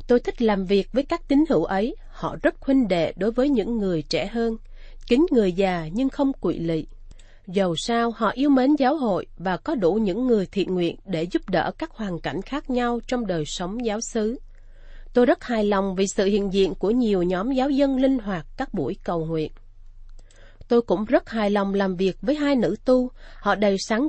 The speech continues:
kiến và nghị lực trong việc linh hoạt giáo xứ. Nhưng điều rất quan trọng là các linh mục tu sĩ Việt Nam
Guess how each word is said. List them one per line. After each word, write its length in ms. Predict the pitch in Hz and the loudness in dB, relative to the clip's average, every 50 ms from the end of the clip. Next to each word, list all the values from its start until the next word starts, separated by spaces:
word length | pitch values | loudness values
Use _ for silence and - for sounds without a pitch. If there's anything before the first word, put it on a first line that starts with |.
| - - | -2 -2
kiến 260 | - 226 233 285 339 330 | 0 0 2 2 0 2
và 100 | 226 190 | 2 0
nghị 220 | 190 185 185 - | 0 0 0 -2
lực 340 | - 190 185 165 - - - | -2 -2 -2 -4 -4 -4 -2
trong 160 | - 294 277 | 0 0 0
việc 280 | 240 214 170 151 - - | 0 0 -2 -2 -2 -2
linh 180 | 220 247 262 247 | 0 0 0 0
hoạt 180 | 220 214 175 - - | -2 -2 -4 -4 -6
giáo 200 | - 170 185 208 | -4 -4 -2 -2
xứ. 380 | 240 - - 233 214 220 247 - - - - - - - - - - - - - - - - | -4 -4 -2 0 0 0 -2 -4 -10 -16 -18 -18 -18 -16 -16 -16 -16 -16 -16 -18 -18 -10 -4
Nhưng 220 | - 220 233 240 220 | 0 0 2 2 2
điều 220 | 208 196 180 175 | 2 2 2 2
rất 140 | 190 330 - - | 2 0 2 2
quan 200 | - 294 285 277 | 2 2 2 2
trọng 300 | - - 202 180 - - | 0 0 -2 -2 -2 -4
là 140 | 185 180 | -4 -4
các 240 | - - 285 320 - | -4 -4 -4 -2 0
linh 200 | 277 277 277 269 | 2 4 4 4
mục 280 | 240 202 160 - - - | 4 2 0 -4 -4 -2
tu 160 | 262 262 262 | 0 0 0
sĩ 260 | - - - 165 - | 0 -2 -2 -2 -2
Việt 280 | 196 202 208 180 - - | 0 -2 -4 -4 -2 -2
Nam 260 | 208 214 220 220 226 | -2 -2 -2 -2 -4